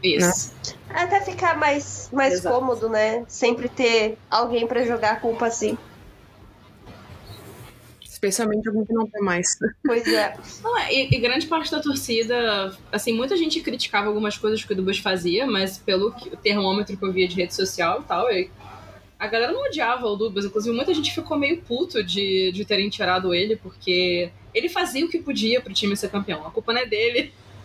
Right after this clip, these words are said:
Speaker 1: O que acontece, assim, tipo, no gelo do, né,
Speaker 3: O Dubas
Speaker 1: do
Speaker 3: não tá
Speaker 1: derretimento.
Speaker 3: patinando.
Speaker 2: É.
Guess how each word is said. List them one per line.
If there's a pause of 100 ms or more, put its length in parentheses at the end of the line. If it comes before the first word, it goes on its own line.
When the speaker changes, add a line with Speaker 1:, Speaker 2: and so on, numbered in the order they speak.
(1120)
Speaker 1:
O
que
acontece,
assim,
tipo,
no
gelo
do, (100)
né, (760)
Speaker 3:
O
Dubas
Speaker 1:
do
Speaker 3:
não
tá
Speaker 1:
derretimento.
Speaker 3:
patinando.
Speaker 2:
É.